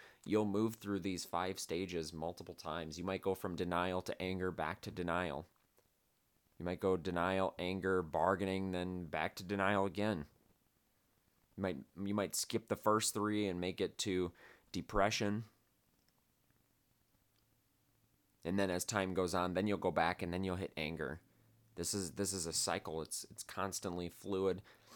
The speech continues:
and you're not just gonna move one, two, three, four, five, done, I'm over it. It doesn't work like that. Because for the rest of your life, you might find yourself angry at the world over this loss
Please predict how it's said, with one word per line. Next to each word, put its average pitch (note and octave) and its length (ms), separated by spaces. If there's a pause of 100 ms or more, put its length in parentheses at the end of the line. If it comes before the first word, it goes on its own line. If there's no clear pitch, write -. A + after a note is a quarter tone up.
(240)
and F2+ 260
you're F#2 120
not F2+ 180
just - 240
gonna F#2 160
move F2+ 340
one, F2+ 240
two, F#2+ 180
three, F2+ 220
four, E2+ 220
five, F2 340
done, E2+ 220
I'm E2 120
over F2 300
it. D#2+ 140 (100)
It - 80
doesn't E2+ 280
work E2+ 220
like B1 160
that. C#2 220 (1000)
Because G2+ 280
for A#2 120
the G#2+ 100
rest G2 280
of F#2+ 100
your F2 120
life, G2+ 460 (2500)
you G#2 240
might G#2 400 (280)
find G#2 380
yourself F#2 520
angry F2 600 (160)
at - 100
the G2 60
world F2+ 420
over E2 280
this D#2+ 220
loss F2+ 500